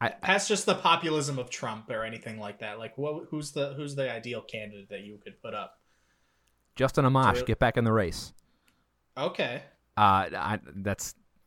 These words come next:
Speaker 1: I mean, that's, that's a li-, that's a,
Speaker 2: <laughs>
Speaker 1: that's a libertarian, uh, dream, right? And I, I'm fairly libertarian, but I'm also,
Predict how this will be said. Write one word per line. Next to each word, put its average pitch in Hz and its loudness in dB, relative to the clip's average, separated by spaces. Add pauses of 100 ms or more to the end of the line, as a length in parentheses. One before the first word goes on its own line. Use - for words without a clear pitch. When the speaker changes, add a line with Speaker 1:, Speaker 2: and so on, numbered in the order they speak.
(140)
Speaker 1:
I 90 -8
mean, 85 -4
that's, 82 -8
that's - -4
a 90 -8
li-, 90 -4
that's 113 -4
a, 90 -2 (420)
Speaker 2:
<laughs> - -20
Speaker 1:
that's 143 0
a 131 -2
libertarian, 101 -2 (160)
uh, 85 -6 (240)
dream, 87 -2
right? 92 0
And 110 0
I, 110 0 (120)
I'm 110 0
fairly 107 2
libertarian, 95 0
but 87 -4
I'm 87 -2
also, 82 -4